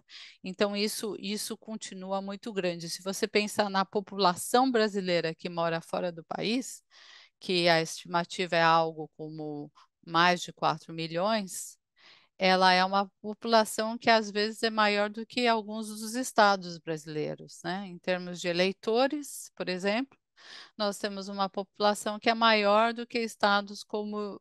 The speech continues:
no, isso no mundo, não só no Reino Unido, é maior do que estados como Rondônia, Roraima, Acre, né? Então, é uma população significativa,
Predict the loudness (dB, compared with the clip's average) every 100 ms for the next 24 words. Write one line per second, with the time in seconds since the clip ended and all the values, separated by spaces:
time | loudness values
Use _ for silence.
0 | _ -10 -8 -8 -8 -8 -6 -6 -8 -12
1 | -10 -10 -8 -10 -8 -6 -6 -6 -10 -10
2 | -14 -20 _ -20 -20 -20 _ 0 2 0
3 | -2 2 2 4 2 -2 -6 -6 -6 0
4 | 4 6 4 -4 -10 -10 -8 -8 -10 -10
5 | -10 -8 -6 -6 -6 -6 -6 -6 -10 -12
6 | -18 _ _ -12 -2 2 2 0 -4 -8
7 | -8 -8 -12 -20 _ _ 2 2 2 -6
8 | -10 -10 -10 _ _ _ _ -10 -10 -10
9 | -12 -10 -8 -6 -6 -4 -6 -6 -16 -4
10 | 2 2 2 -2 -2 -4 -10 _ -20 -20
11 | _ -4 2 2 4 0 0 -2 0 0
12 | -4 -8 -8 -8 -6 -8